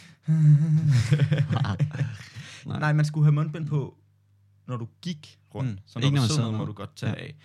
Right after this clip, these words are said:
Speaker 1: Men så kommer jeg ind, og så er der nogen, der sidder med det på, og nogen, når de rejser sig op, ikke har det på, og så er jeg helt sådan, men hvad er reglerne så?
Speaker 2: Okay, det er da også
Speaker 1: Ja.
Speaker 2: forvirrende.
Speaker 1: Ja, altså, så jeg tror også, jeg var meget forvirret på dagen, men sådan, men ja,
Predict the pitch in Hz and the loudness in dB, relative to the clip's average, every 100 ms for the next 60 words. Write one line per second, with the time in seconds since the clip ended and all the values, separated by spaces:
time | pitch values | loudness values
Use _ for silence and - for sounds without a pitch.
0 | - - - 120 165 175 135 95 156 147 | -20 -20 -10 -8 -6 -6 -6 -6 -8 -6
1 | 131 127 143 170 135 - 175 180 147 117 | -6 -6 -6 -6 -10 -10 -12 -6 -4 -4
2 | 98 - 160 - 156 - _ _ - 123 | -10 -10 -10 -10 -16 -20 _ _ -14 -10
3 | 120 139 143 107 110 135 151 151 123 113 | -8 -8 -8 -8 -10 -8 -6 -6 -6 -10
4 | - 151 151 131 110 127 - 120 127 110 | -10 -10 -6 -6 -8 -8 -10 -8 -8 -8
5 | 95 98 - - - _ _ _ _ _ | -10 -12 -14 -18 -18 _ _ _ _ _
6 | _ 101 98 101 104 95 95 113 113 90 | _ -12 -10 -8 -8 -10 -10 -10 -8 -10
7 | 87 87 117 110 101 104 101 - - 104 | -10 -12 -8 -8 -8 -6 -8 -6 -4 -2
8 | 98 98 101 - 101 - - 101 104 95 | -4 -8 -12 -12 -10 -10 -10 -8 -6 -8
9 | 95 - 104 98 101 98 101 104 92 98 | -10 -10 -10 -8 -10 -8 -10 -8 -8 -8
10 | 98 92 - - 95 - - 101 92 87 | -10 -12 -12 -12 -12 -12 -12 -10 -12 -14
11 | - _ _ _ _ _ _ _ _ - | -18 _ _ _ _ _ _ _ _ -20
12 | - 95 80 | -14 -12 -12